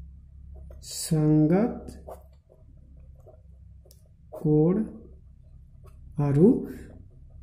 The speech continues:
बराबर हुन्छन्। यसले कारणले लेखिदिने, यो सेभेन्टी फाइभ degree, अ,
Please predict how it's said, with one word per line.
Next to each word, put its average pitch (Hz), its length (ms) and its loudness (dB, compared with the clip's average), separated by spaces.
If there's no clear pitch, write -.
बराबर 151 960 -2
हुन्छन्। 147 960 4
यसले - 360 0
कारणले 165 440 6
लेखिदिने, 131 320 4
यो 151 60 2
सेभेन्टी 175 420 10
फाइभ 175 260 6
degree, 190 360 6
अ, 147 340 -4